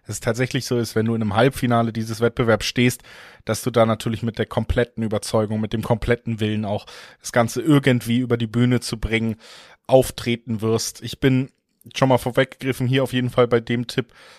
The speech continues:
den du eben hattest, äh, hundertprozentig davon überzeugt. Ich glaube, beide treffen hier in diesem Spiel. Ich glaube schon, dass Borussia Dortmund mit der Wucht, ähm, und der Lust zu Hause da irgendwie auch offensiv was beisteuern kann. Aber insgesamt,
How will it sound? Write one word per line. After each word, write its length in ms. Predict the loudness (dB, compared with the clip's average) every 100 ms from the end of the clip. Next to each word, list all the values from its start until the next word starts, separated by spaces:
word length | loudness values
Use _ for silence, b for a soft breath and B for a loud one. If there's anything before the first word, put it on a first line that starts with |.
| b -4
den 160 | -2
du 200 | 0 -2 -2 -4
eben 340 | -2 0 0
hattest, 560 | 0 0 -4 -4 -12 -10
äh, 240 | -4 -2
hundertprozentig 720 | 2 2 2 0 -2 -2 -2
davon 240 | -2 -2 -4
überzeugt. 500 | -6 -2 -2 -2 -6
Ich 120 | -4
glaube, 400 | 2 4 4 0 -4 _ _
beide 340 | 4 4 4 -4
treffen 460 | -2 -4 -4 -12 _ -6
hier 180 | -4
in 120 | -2 -4
diesem 220 | -4 -4
Spiel. 440 | -6 -2 2 2 B B B
Ich 60 | B
glaube 140 | -4
schon, 140 | 0 0
dass 100 | 0
Borussia 340 | -2 2 2
Dortmund 400 | 6 4 4 -4
mit 140 | 2
der 140 | 2 2
Wucht, 340 | 0 0 -4
ähm, 280 | -2 0 -4 b b b b
und 160 | -6 2
der 80 | 4
Lust 320 | 4 2 0
zu 160 | 0 4
Hause 280 | 4 4
da 120 | 2 4
irgendwie 520 | 6 6 4 2 2
auch 120 | 4 2
offensiv 400 | 0 -2 -2 -2
was 140 | 0
beisteuern 540 | 4 4 4 4 4
kann. 280 | 4 2 2 -4 b b b _
Aber 400 | 0 2 2 2
insgesamt, 840 | -2 -4 -4 0 2 2 0 -8